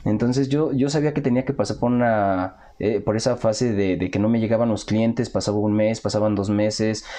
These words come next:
yo nada más hacía, mi producción era la semana, o sea, era, ni era el día, era la semana, veinticinco kilos para la semana, y de repente no se me movía, y salía a dar pruebas, y las regalaba, o sea, entonces al fin de cuenta,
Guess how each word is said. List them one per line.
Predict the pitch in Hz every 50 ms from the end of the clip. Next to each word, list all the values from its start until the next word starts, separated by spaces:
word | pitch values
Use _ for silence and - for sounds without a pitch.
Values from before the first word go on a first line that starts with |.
| - - -
yo | - 110 113
nada | 117 113 113
más | 113 113 110 107 110
hacía, | 101 - - 110 107 110 107 107 107 107 104 101 98 98 95 90 87 90 85 69 - - - - -
mi | 104 104 101
producción | - - 107 101 101 101 95 - - 113 113
era | 110 107 110 107 101 101 98 95 90 90 87 90
la | 90 92 92 92
semana, | - 101 101 101 101 110 131 160 160 165 143 98
o | 92 -
sea, | - -
era, | 92 92
ni | 92 92 92 95 101
era | 117 139 143
el | 117 104
día, | 113 117 107 98
era | 101 117 123
la | 127 120 110
semana, | - 98 92 92 95 104 110 120 120
veinticinco | 104 92 92 92 90 90 87 - 101 104 - 110 92
kilos | - 101 104 107 92 87 -
para | - - 62 76 76
la | 80 82 82
semana, | - 80 82 92 101 - - 80 - - - - - - - -
y | 98 95
de | 101 98
repente | 92 92 87 - 98 98 107 - 117
no | 110 107 104
se | 113 107
me | 98 95
movía, | 92 90 85 85 95 107 107 107 107 104 104 104 104 104 107 - - - - - -
y | - 98 98 98 98 98 98 98
salía | - 104 98 101 101 104 104 107 107
a | 95
dar | 101 98 - - -
pruebas, | - 104 104 104 104 104 104 104 107 104 101 101 98 98 - - 95
y | 90 87 87 87
las | 92 92 90 92 95
regalaba, | 95 90 90 90 92 95 95 101 101 104 104 98
o | 95
sea, | 98 95
entonces | 92 101 104 107 104
al | 101 101 101
fin | - - 104 104 107
de | 107 104 -
cuenta, | - 110 107 101 104 127 123